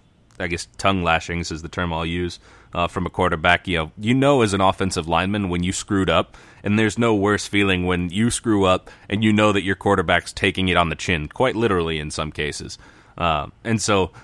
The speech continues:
I think that's all that is. Like, I don't, wouldn't worry too much about the lineman being bent out of shape about getting hollered at by Mahomes, 'cause realistically, like, when that happens,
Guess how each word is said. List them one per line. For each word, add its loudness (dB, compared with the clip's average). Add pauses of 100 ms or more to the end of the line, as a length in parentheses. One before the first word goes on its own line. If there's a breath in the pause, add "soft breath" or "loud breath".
I -2
think 2
that's 2
all 6
that 4
is. 0
Like, -4
I 2
don't, 2
wouldn't -2
worry 0
too -4
much -2
about -2
the -6
lineman 0
being -2
bent -2
out 0
of -6
shape -6
about -4
getting -4
hollered 2
at 2
by 0
Mahomes, -2
'cause -6
realistically, 2
like, 0
when 0
that 4
happens, 2